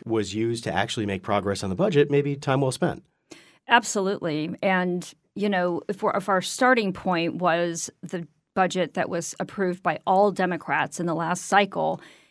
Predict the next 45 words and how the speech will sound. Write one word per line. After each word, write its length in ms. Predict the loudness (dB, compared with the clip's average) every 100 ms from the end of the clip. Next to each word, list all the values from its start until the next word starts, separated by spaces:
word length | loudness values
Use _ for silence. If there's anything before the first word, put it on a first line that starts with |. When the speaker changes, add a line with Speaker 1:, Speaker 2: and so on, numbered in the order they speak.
| -2
Speaker 2:
and 120 | 0
we 80 | 2
try 180 | 4 4
to 100 | 4
build 260 | 2 0
from 200 | -2 0
there, 220 | 2 2
you 180 | 2 0
would 160 | -4 -6
think 360 | -4 -2 0 -2
that 120 | -2
we 120 | -2
could 180 | -2 -2
actually 460 | -2 -4 -8 -8
get 320 | -2 2 2 0
to 160 | -8
some 440 | -6 -4 -2 -4 -8 -14 _ _
common 320 | 0 2 4 4
ground, 400 | 4 6 4 0
that 80 |
we 80 | -2
could 160 | -4 -4
make 160 | -6
some 160 | -4 -8
progress. 600 | 0 2 4 2 0 -4 -6
Obviously, 560 | -2 0 -2 -4 -4 -4
to 240 | -6 -4
Mister 240 | -4 -4 -2
Boulding's 400 | 2 2 0 -4
point, 340 | -2 -2 -2
you 120 | -6
can't 420 | -8 -6 -2 -2 -6 _ _ _ _
pass 300 | 2 2 4
anything 540 | 2 2 0 0 0
when 120 | -2
you 100 | -2
have 260 | 0 0 0
a, 120 | -2 2
a 80 | 2
missing 380 | 4 0 -4
seat. 440 | -4 0 0 0 -6 -18 -20 -20 -20 _ _ _ _ _
But 240 | 2 2
my 180 | 4 4
sense 400 | 4 4 2 4
is 300 | 0 0 -6